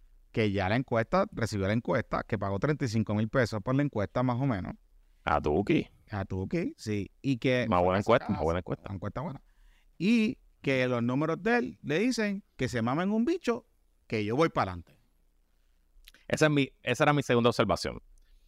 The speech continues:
Speaker 2: Juan Zaragoza tiene absolutamente zero fucks to give.
Speaker 1: Exacto.
Speaker 2: O sea, no hay nada en el planeta, a menos una cuestión de salud, ¿verdad? Que, que,
Speaker 1: Sí.
Speaker 2: que él pasó por un sustito de salud del verano, etcétera.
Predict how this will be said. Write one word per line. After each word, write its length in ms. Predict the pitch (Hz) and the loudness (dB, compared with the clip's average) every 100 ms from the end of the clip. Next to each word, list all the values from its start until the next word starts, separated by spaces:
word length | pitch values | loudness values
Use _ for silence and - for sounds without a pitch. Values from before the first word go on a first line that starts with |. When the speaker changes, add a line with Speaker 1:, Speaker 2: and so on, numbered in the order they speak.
| _ - | _ -2
Speaker 2:
Juan 180 | 131 147 | 0 4
Zaragoza 560 | 175 175 160 113 67 _ _ _ _ _ _ _ _ _ _ _ _ | 4 4 4 0 -10 _ _ _ _ _ _ _ _ _ _ _ _
tiene 200 | 117 139 | -2 2
absolutamente 720 | 143 - 117 131 147 - 143 - | 2 0 2 2 2 0 -2 -4
zero 440 | - 143 147 156 | -4 0 4 4
fucks 320 | - 143 139 | 4 0 2
to 120 | - 131 | -2 0
give. 220 | 143 - - _ _ _ - | 0 -2 -10 _ _ _ -10
Speaker 1:
Exacto. 400 | 135 - - - - | -8 -8 -12 -12 0
Speaker 2:
O 40 | |
sea, 260 | - 135 - _ | 2 2 -2 _
no 180 | 147 151 | -2 2
hay 140 | 185 196 | 2 2
nada 640 | 180 170 185 196 131 - _ _ _ _ _ _ _ | 2 4 4 4 0 -6 _ _ _ _ _ _ _
en 200 | - 147 | -4 2
el 140 | 143 - | 2 4
planeta, 480 | 135 131 156 120 | 4 4 4 4
a 40 | 113 | 2
menos 240 | 113 156 | 2 2
una 160 | 156 127 | 4 2
cuestión 220 | 131 147 | 2 2
de 80 | 160 | 2
salud, 380 | 120 104 170 127 | 2 2 4 4
¿verdad? 240 | 104 160 | 4 2
Que, 220 | 151 98 | 2 -4
que, 220 | - 104 98 | -4 -4 -2
Speaker 1:
Sí. 140 | 123 _ | -6 _
Speaker 2:
que 80 | - | -8
él 140 | 95 92 | -8 -6
pasó 280 | 98 110 | -6 -4
por 140 | 107 107 | -4 -2
un 360 | 107 104 104 95 | -2 -2 -4 -4
sustito 420 | 104 - 107 104 | -6 0 4 4
de 40 | |
salud 180 | 107 98 | 4 4
del 100 | 95 | 4
verano, 320 | 90 101 131 | 4 4 4
etcétera. 380 | 104 139 107 78 | 2 0 0 -2